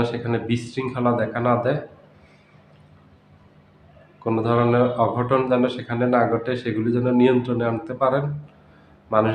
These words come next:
ধারণা করতেছে এই জন্যই সেখানে বিপুল পরিমাণ আইনশৃঙ্খলা পরি-, বাহিনী মোতায়েন করা হয়েছে। পুলিশ, র্যাব, বিজিবি, প্রেসিডেন্ট গার্ড,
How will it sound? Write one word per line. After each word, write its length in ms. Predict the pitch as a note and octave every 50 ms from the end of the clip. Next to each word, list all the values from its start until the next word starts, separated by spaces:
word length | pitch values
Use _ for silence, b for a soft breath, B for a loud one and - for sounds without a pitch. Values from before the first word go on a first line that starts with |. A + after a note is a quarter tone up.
| A2 A2
ধারণা 260 | A2+ A2 A2 A#2 B2 B2
করতেছে 400 | B2 A#2+ A#2 - - A#2+ - - C3 A#2+
এই 60 | A2+ G#2+
জন্যই 320 | A#2 G#2+ A2 A#2+ C#3+ D#3 D#3 - - - B B B B B - - -
সেখানে 340 | - G#2 - B2 B2 A#2+ C#3 C#3+ - -
বিপুল 300 | - A2 - - C#3 C#3+ C#3 - -
পরিমাণ 340 | - C3 B2 A#2+ A2 G#2 - - - -
আইনশৃঙ্খলা 640 | A2 A2+ A2 G#2+ - - B2 A2+ A2 A#2+ A#2+ A#2+ A#2+ A#2+ A#2+
পরি-, 280 | A#2 G#2+ G#2+ A2 A2 B B B B B B B -
বাহিনী 380 | A2+ G#2+ G#2+ A2 A2+ A#2 A2+ G#2+ G#2+ G#2+
মোতায়েন 340 | G#2+ G#2+ - A#2 A2 - - -
করা 140 | A2+ A2 A2+
হয়েছে। 300 | G#2 G2 - - - G2+ F#2+ - B B B B B B _ _ _
পুলিশ, 360 | G#2+ A2 A2 A2 A#2 A#2 A2 A2 - -
র্যাব, 300 | - A2+ A2+ A2+ A2+ A2 A2 G#2
বিজিবি, 480 | A2+ A2+ A2 A2 A2 A2 G#2+ A2+ A2 A2 -
প্রেসিডেন্ট 380 | - A2 G#2 G#2+ - A2+ A2 A2
গার্ড, 200 | A2+ A#2 A#2+ A#2+